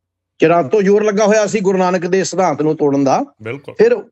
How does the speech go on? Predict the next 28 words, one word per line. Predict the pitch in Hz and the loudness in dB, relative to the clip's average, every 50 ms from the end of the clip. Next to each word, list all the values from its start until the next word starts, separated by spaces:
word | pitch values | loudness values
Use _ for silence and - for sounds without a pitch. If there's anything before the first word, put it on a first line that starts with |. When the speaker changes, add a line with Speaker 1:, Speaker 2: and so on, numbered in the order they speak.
| - 196 | -6 -4
Speaker 1:
ਉਹ | 220 247 262 262 208 | -2 0 0 -2 -2
ਬਲਦੀ | 156 127 175 175 180 175 190 233 233 | 0 0 0 0 0 -2 -2 -2 -2
ਤੇ | 196 - 247 220 | -2 -2 -2 0
ਜਿਹੜਾ | 233 233 233 | 0 0 0
ਤੇਲ | 226 - - - 190 190 202 208 | -4 -4 -4 -2 0 0 2 0
ਪਾਇਆ | 208 208 214 202 190 185 190 | -2 -2 0 0 2 2 0
ਨਾ | 202 220 | 0 -2
ਸੰਤੋਖ | - - 190 185 156 - 170 165 147 - | -2 -2 -4 -4 -2 -2 -2 -2 -2 -2
ਸਿੰਘ | - 170 175 180 | -2 -2 -2 0
ਨੇ | 180 175 160 156 160 _ _ _ _ _ _ _ | 0 0 0 -2 -4 _ _ _ _ _ _ _
ਤੇ | - 190 | -4 -2
ਬਾਕੀ | 156 120 160 156 - - 175 180 | 0 0 0 -2 -2 -4 -4 -2
ਗ੍ਰੰਥ | 147 160 156 156 156 - | 0 0 0 0 -2 -2
ਰਚਨਾ | 156 151 - - 156 151 | -4 -4 -2 -2 0 0
ਵਾਲਿਆਂ | 147 147 143 139 143 139 139 | 2 2 2 0 0 0 0
ਨੇ, | 139 127 123 - _ _ _ _ _ _ _ _ - | 0 -2 -4 -6 _ _ _ _ _ _ _ _ 0
ਉਹ | 180 202 226 233 | 2 2 2 2
ਸਾਨੂੰ | 196 - - 165 160 165 180 190 190 196 190 196 - _ _ _ - 180 | 0 -2 -2 -2 0 0 0 0 0 0 -2 -4 -6 _ _ _ -8 -6
ਈਸਾਈ | 160 - - 160 160 170 190 185 | -6 -4 -2 -2 0 0 0 0
ਮੱਤ | 180 180 180 175 - | 0 0 -2 -2 -2
ਵਾਲੇ | 185 180 180 185 | -2 0 0 -2
ਪਾਸਿਓਂ | 185 185 180 175 - - 190 190 190 185 | -2 -2 -4 -4 -2 -2 -2 -2 -2 -2
ਤੋਂ, | - 190 202 208 196 _ _ _ _ _ _ _ _ _ _ _ _ _ - | -4 -6 -8 -8 -10 _ _ _ _ _ _ _ _ _ _ _ _ _ -2
ਕ੍ਰਿਸਚ-, | 160 156 147 - - 156 | -2 -2 -2 -2 0 0
ਅਹ, | 165 165 165 165 160 147 | 2 2 2 2 0 -2
ਅਹ, | - _ - 151 165 165 160 160 156 139 | -6 _ -2 0 2 2 2 2 0 0
ਹਿੰਦੂ | 156 175 160 151 196 208 | 0 0 2 2 2 2
ਮੱਤ | 208 214 202 | 2 2 0